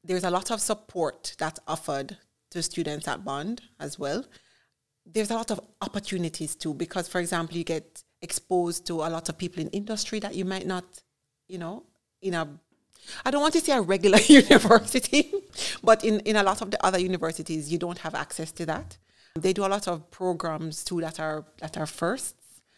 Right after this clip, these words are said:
Um, I remember there was a transformer program that was at Bond University, and even, even though it was a situation of, I had no time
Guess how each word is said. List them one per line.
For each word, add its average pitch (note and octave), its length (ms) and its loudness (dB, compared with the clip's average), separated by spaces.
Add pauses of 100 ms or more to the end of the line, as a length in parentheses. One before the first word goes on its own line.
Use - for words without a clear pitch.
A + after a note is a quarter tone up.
(260)
Um, E3 260 -2
I E3+ 40 -2
remember E3+ 300 -2
there E3 120 -2
was E3 120 -6
a D#3 60 -10
transformer D#3+ 560 -4
program D#3+ 560 -6
that - 380 -6
was D#3+ 160 -12
at D#3+ 160 -6
Bond D#3+ 200 -6
University, D#3 600 -10
and D#3 280 -8 (460)
even, F3+ 320 -10
even G#3 240 -4
though G3+ 560 2 (240)
it F#3+ 180 -8
was E3+ 520 -2 (200)
a D#3+ 60 -4
situation E3 680 -4
of, D3 480 -8 (1120)
I - 60 -8
had G3 240 -2
no F#3+ 240 2
time E3 340 -6